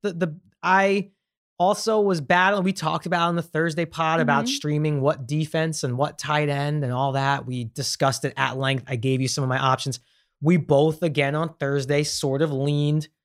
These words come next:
Speaker 1: Washington, I think, or maybe I leaned Washington. You maybe
Speaker 2: Mm-hmm.
Speaker 1: slightly leaned Giants, but it was a coin flip. We knew.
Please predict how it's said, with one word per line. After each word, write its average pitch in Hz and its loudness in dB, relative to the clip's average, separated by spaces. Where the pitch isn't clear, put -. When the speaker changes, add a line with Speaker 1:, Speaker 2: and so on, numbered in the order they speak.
Speaker 1:
Washington, 147 0
I 135 2
think, 185 -2
or 160 2
maybe 160 2
I 160 6
leaned 185 0
Washington. 180 0
You 170 -2
maybe 180 2
Speaker 2:
Mm-hmm. 185 0
Speaker 1:
slightly 185 -2
leaned 185 0
Giants, 180 2
but 175 0
it - 4
was 202 2
a 220 2
coin 254 0
flip. 127 -10
We 180 -2
knew. 165 0